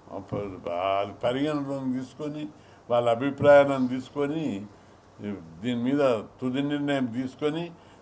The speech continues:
నలభై రెండు శాతం ఎన్నికలతోటే ఉద్యమం ముందుకు సాగాలని చెప్పి నేను విజ్ఞప్తి చేస్తున్నా.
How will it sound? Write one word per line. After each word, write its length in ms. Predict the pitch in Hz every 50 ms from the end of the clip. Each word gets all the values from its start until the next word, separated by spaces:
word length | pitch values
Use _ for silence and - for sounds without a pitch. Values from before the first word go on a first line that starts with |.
| - -
నలభై 560 | 104 117 120 127 135 139 - - 160 165 165 160
రెండు 360 | 160 160 160 156 156 151 147 127 -
శాతం 400 | 151 151 151 151 147 147 147 139 135
ఎన్నికలతోటే 1120 | 135 135 139 147 143 147 151 147 147 143 139 127 147 151 156 156 143 175 190 196 196 - - - - - - - - - - - 107 113
ఉద్యమం 680 | 117 107 123 143 143 143 131 123 113 113 113 110 113 117
ముందుకు 400 | 123 139 151 156 143 123 135 135 131 127 107 - -
సాగాలని 540 | - - 147 139 139 143 135 131 127 127 123 110 120
చెప్పి 240 | 117 110 - 147 151
నేను 240 | 143 139 127 120 117
విజ్ఞప్తి 420 | 113 107 104 120 139 131 123 123
చేస్తున్నా. 340 | 127 120 - 135 131 143 151